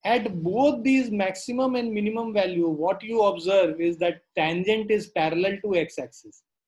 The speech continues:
Now, because the tangent is parallel to x-axis, so at both these points, you will observe that dy by dx becomes equal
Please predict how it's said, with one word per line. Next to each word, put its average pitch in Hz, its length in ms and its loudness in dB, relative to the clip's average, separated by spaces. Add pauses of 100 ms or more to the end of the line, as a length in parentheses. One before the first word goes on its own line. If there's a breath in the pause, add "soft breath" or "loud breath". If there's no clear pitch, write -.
(360)
Now, 208 220 0
because 220 480 2
the 254 240 4
tangent 214 500 0
is 233 260 -4
parallel 196 460 0
to 226 140 0
x-axis, 190 680 -2
so 190 80 -4
at 175 300 -2
both 202 340 2
these 220 240 -4
points, 185 440 -4
you 170 140 0
will 185 220 0
observe 180 460 -2
that 160 160 0 (120)
dy 165 200 0
by 190 220 2
dx 170 680 -2
becomes 156 400 -8
equal 151 320 -6